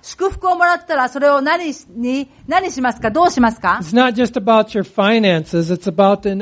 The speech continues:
Speaker 2: every area of your life.
Speaker 1: その祝福というのは、ただ経済的な祝福だけではありません。人生のあらゆる面において、祝福を受けたら、恵みを受けたら、皆さんそれをどうしますか？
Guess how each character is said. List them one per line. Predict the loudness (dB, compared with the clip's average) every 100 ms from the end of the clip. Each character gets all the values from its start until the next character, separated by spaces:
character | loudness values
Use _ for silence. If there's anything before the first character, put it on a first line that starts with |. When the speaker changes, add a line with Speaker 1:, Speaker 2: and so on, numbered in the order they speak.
| -2
Speaker 2:
every | 0 2 2 0
area | 0 2 0
of | 0
your | 0 0
life. | 0 -2 -6
Speaker 1:
そ | -2 0
の |
祝 | 0 -2 -4
福 | -4
と | -8 -4
い |
う |
の | -4
は、 | 0
た | 0
だ | 0
経 | -2 -4 0
済 | 0 0
的 | -4 -4
な | -4
祝 | -4 -10
福 | -12 -6
だ | -6
け | -2 -4
で | -2
は | 0
あ | 0
り | -2
ま | -2
せ | -2
ん。 | -6 -10 -20
人 | -12 -8 -6 -8
生 | -6 -2 -2
の | 2 2
あ |
ら | 2 0
ゆ | 0 -2
る | -2
面 | -2 -2
に | -2
お | -4
い |
て、 | -4 -4 -6 -18
祝 | -14 -6 -6
福 | -6 0 2
を |
受 | 2 -2
け |
た | 0
ら、 | 0
恵 | -2
み | -4 -4 0
を | 0 0
受 | -2
け | -2
た | 0
ら、 | 0 -4 -6
皆 | -2 0
さ | 0
ん | -2
そ | 0
れ |
を | 0
ど | 0 -2
う |
し | -2
ま | -8
す | -4
か？ | 0 0